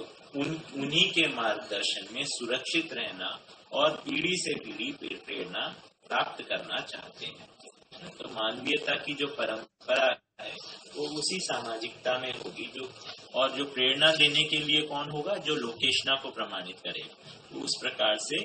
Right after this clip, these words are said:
ये मानवीयता की परंपरा बनती है। लोकेशना युक्त मानव में धर्मपूर्ण सत्य दृष्टि, धीरता, वीरता, उदारता एवं दयापूर्ण स्वभाव है,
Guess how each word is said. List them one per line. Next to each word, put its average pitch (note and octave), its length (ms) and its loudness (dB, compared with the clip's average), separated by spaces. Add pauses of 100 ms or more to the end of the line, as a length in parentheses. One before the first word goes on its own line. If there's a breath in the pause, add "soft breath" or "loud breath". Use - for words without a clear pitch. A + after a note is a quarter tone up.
(420 loud breath)
ये D3+ 140 0
मानवीयता A2+ 580 0
की C#3 200 2
परंपरा A2 560 -2
बनती A2 500 -4
है। F2 160 -6 (720 loud breath)
लोकेशना E3 720 6
युक्त F3 340 2
मानव C#3 560 0
में G#2 220 -4
धर्मपूर्ण D#3 960 2
सत्य C3+ 440 0
दृष्टि, - 560 -6 (560)
धीरता, E3 560 6
वीरता, C#3 500 2
उदारता - 920 2
एवं C#3 320 0
दयापूर्ण A#2 720 2 (160)
स्वभाव - 640 0
है, - 80 -12